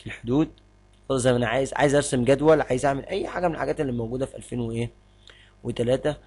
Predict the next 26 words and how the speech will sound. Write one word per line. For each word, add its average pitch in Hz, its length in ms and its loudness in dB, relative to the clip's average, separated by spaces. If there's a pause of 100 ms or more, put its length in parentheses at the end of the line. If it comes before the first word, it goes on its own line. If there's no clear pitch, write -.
(180)
اللي 117 140 2
ممكن 120 340 0
نستعرضها 117 400 -2
بعد 113 200 0
كده 107 240 -8
بالايه، 110 420 -6 (100)
بالتفصيل. - 480 -10 (800)
كويس؟ 135 340 0 (1120)
كده 170 260 8
مية 147 180 4
مية. 101 220 -4 (320)
طبعًا 208 200 4
دلوقتي 185 260 4
انا 160 100 2
عايز 165 220 4
اقفل - 320 4
البتاع 113 460 2
ده، 117 120 2
فلما 165 360 6
باجي 180 200 6
اقفل 175 280 4
ممكن 156 200 2
اضغط 156 240 6
على 127 200 6
ده 143 100 4
ضغطتين. 151 640 0